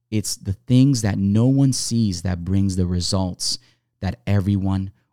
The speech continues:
wants, right? It, it's, it's, it's, it's, you know, if you guys have been a fan of, of, of football, you know, and, and p-,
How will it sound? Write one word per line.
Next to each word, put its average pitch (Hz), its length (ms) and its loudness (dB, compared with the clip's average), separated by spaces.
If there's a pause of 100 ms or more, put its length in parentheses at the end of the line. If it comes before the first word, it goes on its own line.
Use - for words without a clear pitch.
(100)
wants, 87 640 -6 (560)
right? 104 400 -2
It, 101 200 -4
it's, - 300 -6
it's, - 320 -6
it's, - 340 -8
it's, - 480 -10
you 110 100 -4
know, 95 80 -2
if 92 100 -6
you 110 120 0
guys 104 320 2
have 98 120 -2
been 92 120 -4
a 90 40 -2
fan 101 460 0
of, 92 460 -4
of, 87 280 -10
of - 80 -18 (460)
football, 104 640 -2 (440)
you 98 160 -4
know, 92 280 0
and, 92 180 -8
and - 220 -18 (240)
p-, 107 80 -10